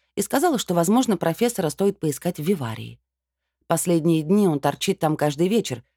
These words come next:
занимается недавно поступившей нечистью. Видимо, тех самых зверушек, в числе которых и новая Бармасурова подружка. Виварий примыкал к тренировочному полигону нечистоведов.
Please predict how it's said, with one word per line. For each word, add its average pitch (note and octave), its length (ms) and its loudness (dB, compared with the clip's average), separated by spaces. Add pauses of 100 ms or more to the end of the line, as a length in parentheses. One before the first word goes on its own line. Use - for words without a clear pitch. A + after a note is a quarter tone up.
(100)
занимается G3+ 540 0
недавно D3+ 380 0
поступившей C#3+ 540 -6
нечистью. - 560 -8 (840)
Видимо, D#3+ 400 0
тех D3+ 280 -6
самых D3+ 340 -2
зверушек, E3 560 -2 (260)
в - 80 -20
числе D#3 280 -2
которых E3 440 -2
и E3 40 2
новая D#3+ 360 2
Бармасурова D3 600 -4
подружка. C#3+ 580 -8 (1160)
Виварий F3+ 480 0
примыкал G3 500 0
к - 100 -16
тренировочному D#3+ 720 0
полигону C3 500 0
нечистоведов. D3 760 -6